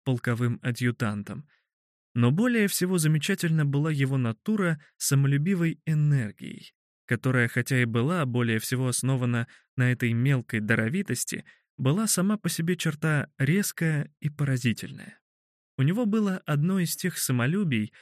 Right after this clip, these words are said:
которое до такой степени слилось с жизнью и которое чаще всего развивается в одних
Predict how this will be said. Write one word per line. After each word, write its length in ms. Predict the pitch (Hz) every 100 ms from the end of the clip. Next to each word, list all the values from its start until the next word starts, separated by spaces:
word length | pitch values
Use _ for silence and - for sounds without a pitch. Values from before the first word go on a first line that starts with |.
| - _
которое 400 | - 139 202 180
до 120 | 156
такой 280 | 156 165 196
степени 540 | 175 - 190 170 156 143
слилось 580 | - 143 156 147 - -
с 120 | 131
жизнью 640 | 120 185 220 127 107 107 - - - _
и 80 | 143
которое 400 | - - 143 135
чаще 360 | - 147 - 127
всего 300 | - 131 139
развивается 600 | 123 123 139 147 - 120
в 60 |
одних 480 | 127 143 147 - -